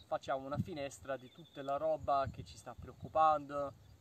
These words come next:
In questo momento facciamo un, uno spazio, un'oasi di, di assenza e di preoccupazione quanto è possibile. So,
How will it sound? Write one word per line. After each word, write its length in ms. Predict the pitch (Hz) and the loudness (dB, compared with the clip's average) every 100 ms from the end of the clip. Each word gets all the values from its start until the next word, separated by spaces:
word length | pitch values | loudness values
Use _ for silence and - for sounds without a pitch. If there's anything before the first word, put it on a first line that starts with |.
| - | -16
In 60 | |
questo 260 | - 170 196 | -12 -8 -6
momento 380 | 185 180 - 151 | -4 -4 -6 -8
facciamo 520 | 160 - 143 143 143 | -6 -2 -2 -2 -8
un, 200 | 143 143 | -10 -14
uno 220 | - 151 147 | -12 -10 -10
spazio, 800 | - - 131 113 - - 127 131 | -12 -2 -2 -2 -6 -14 -12 -10
un'oasi 880 | 135 143 156 175 185 160 175 170 156 _ _ _ _ 135 | -10 -6 2 6 6 4 -4 -8 -10 _ _ _ _ -18
di, 300 | 135 131 131 | -14 -12 -12
di 120 | 127 | -10
assenza 440 | 123 - 151 - | -10 -10 -12 -12
e 40 | 139 | -14
di 100 | 127 | -12
preoccupazione 760 | - 135 131 120 - - 117 | -12 -14 -12 -10 -12 -14 -16
quanto 240 | 117 117 - | -14 -16 -18
è 20 | |
possibile. 440 | - - - 110 - | -18 -20 -20 -18 -6
So, 180 | 147 | -4